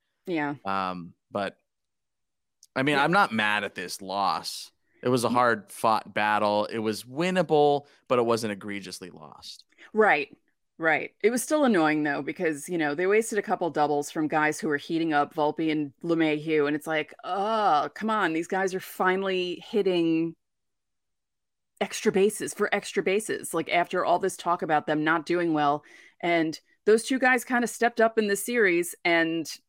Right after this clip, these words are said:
Speaker 1: you know, they're, the guys behind them couldn't do anything. So that was kind of a bummer. But yeah, it, this isn't like that Guardians loss, from <laughs>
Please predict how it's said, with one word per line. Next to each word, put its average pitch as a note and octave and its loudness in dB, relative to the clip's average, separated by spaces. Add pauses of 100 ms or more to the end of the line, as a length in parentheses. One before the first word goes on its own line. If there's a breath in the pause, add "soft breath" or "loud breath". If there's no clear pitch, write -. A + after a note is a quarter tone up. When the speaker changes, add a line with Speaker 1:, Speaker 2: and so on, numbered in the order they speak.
(140)
Speaker 1:
you F#3 2
know, D3+ 4 (160)
they're, D#3 0 (580)
the D#3 -4
guys D3 -4
behind D#3 -4
them D3+ -2
couldn't C#3+ -6
do C#3 -6
anything. C3+ -10
So C#3 -8 (100)
that E3 2
was E3 -2
kind D#3 0
of C#3 -4
a D3 -4
bummer. C3+ -2
But F3 0
yeah, E3 4
it, F3 -2
this F#3+ 2
isn't A3 0
like F3+ 2 (420 loud breath)
that F3 2
Guardians D3+ 4
loss, C#3 -2 (600 loud breath)
from D3+ 2 (200)
<laughs> G3 -2